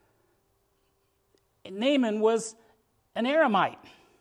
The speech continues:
and he led raids against Israel's and others to destroy their crops as well as taking some of their people captives as slaves. And you're gonna see one here in just a minute.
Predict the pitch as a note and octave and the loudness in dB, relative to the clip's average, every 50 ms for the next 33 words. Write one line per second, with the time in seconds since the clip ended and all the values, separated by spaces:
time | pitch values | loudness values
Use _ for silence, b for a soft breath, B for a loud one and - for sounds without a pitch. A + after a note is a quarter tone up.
0 | b b b _ _ _ _ _ _ _ _ _ _ - F3+ G#3 G#3+ G#3+ A#3 A3 | b b b _ _ _ _ _ _ _ _ _ _ -4 -2 0 0 0 0 0
1 | G#3+ A3 A#3 A3 A3 F#3+ F3+ F#3+ A#3+ C4+ C4 B3 A3+ A3 D#3+ D#3 F#3+ F#3 G3 F#3+ | 0 0 2 2 0 0 -2 0 0 2 2 2 0 -2 -4 -6 -4 -4 -4 -4
2 | F3 - - - B3 C4+ B3+ G3+ E3+ G3+ G#3 G#3+ G#3 - G#3+ G3+ G3 G3+ G3+ C4 | -4 -6 -6 -4 -2 -2 -2 -2 -2 -2 0 0 -2 -4 -6 -8 -8 -6 -4 -4
3 | C#4 A#3 G#3 F#3+ - - - G#3 E3 D#3+ E3+ - - - B3 B3+ C4 A#3 A3 G3+ | -2 -2 -4 -4 -4 -6 -6 -6 -4 -6 -8 -10 -6 -4 -4 -2 -2 -2 -4 -4
4 | - - - A3+ A#3+ B3 - - F#3 D#3 D#3 F3+ F#3 F#3+ F#3+ - - - A3+ C4 | -6 -6 -6 -4 -4 -6 -6 -8 -8 -6 -4 -4 -4 -4 -4 -6 -8 -6 -6 -6
5 | C4 - C4 A3+ - - A#3 A#3 A#3 A3 A3 A3 A3 A#3 A3+ A3+ - F#3 F3+ B | -4 -4 -6 -6 -6 -6 -6 -4 -2 -2 -2 -2 -4 -6 -8 -6 -4 -6 -6 B
6 | B B B B - - C#4 B3+ G#3 - - F#3 F3+ E3+ E3 - - - D#3 D#3+ | B B B B -2 0 0 0 0 -2 -4 -4 -4 -4 -4 -6 -8 -4 -4 -4
7 | D3 - - - F3 E3+ E3 C#3+ B2+ A#2+ - B B B B B D3+ D#3 D#3 E3+ | -4 -6 -8 -8 -6 -4 -4 -4 -6 -8 -12 B B B B B -4 -2 -2 -2
8 | F3+ F3 F3 E3 D#3 - - G3+ G3 F3+ D3 C3+ C3+ B2+ B2+ C#3+ C3+ C3+ C3 B2+ | -2 -2 -2 -4 -6 -8 -8 -8 -8 -6 -6 -6 -6 -6 -6 -8 -8 -8 -8 -8
9 | C#3 C#3+ - D#3 D3 D3 C#3+ B2+ A#2 - | -10 -10 -10 -8 -6 -6 -6 -8 -10 -14